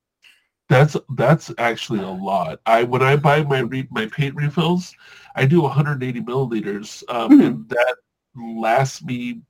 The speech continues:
Speaker 1: three to four years. And I
Speaker 2: Mm-hmm.
Speaker 1: do art four days a week.
Speaker 2: Yeah.
Speaker 1: So a hundred and fifty milliliters for thirty dollars for the black is black, or the black three, three point oh.
Speaker 2: Yeah.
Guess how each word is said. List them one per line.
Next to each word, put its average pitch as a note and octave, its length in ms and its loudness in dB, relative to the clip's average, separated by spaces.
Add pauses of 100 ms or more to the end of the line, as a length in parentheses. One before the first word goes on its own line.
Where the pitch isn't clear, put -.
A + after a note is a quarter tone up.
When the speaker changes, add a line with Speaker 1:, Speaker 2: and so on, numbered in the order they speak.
(400)
Speaker 1:
three C3 220 0
to C3 80 2
four A2+ 300 0
years. G#2+ 760 -6 (440)
And C3+ 120 8
I C#3 60 10
Speaker 2:
Mm-hmm. - 80 6
Speaker 1:
do B2 180 0
art A2+ 320 2
four A2+ 300 -2
days A2 240 -2
a G#2 40 -6
week. - 320 -12 (540)
Speaker 2:
Yeah. B3+ 120 6
Speaker 1:
So A2 260 4 (580)
a B2 100 2
hundred F3 440 6
and C3+ 200 4
fifty D3+ 440 -2
milliliters B2 600 -4
for A#2+ 240 -2
thirty C3+ 520 0
dollars A#2 580 -2
for - 220 -4
the A2+ 120 -2
black A2 440 -2
is B2 180 -6
black, A#2+ 400 -4
or B2+ 140 0
the A#2+ 120 -4
black A#2 380 -2
three, D3+ 460 -4
three C3+ 240 0
point A#2 240 -2
oh. B2 220 2
Speaker 2:
Yeah. F3 260 2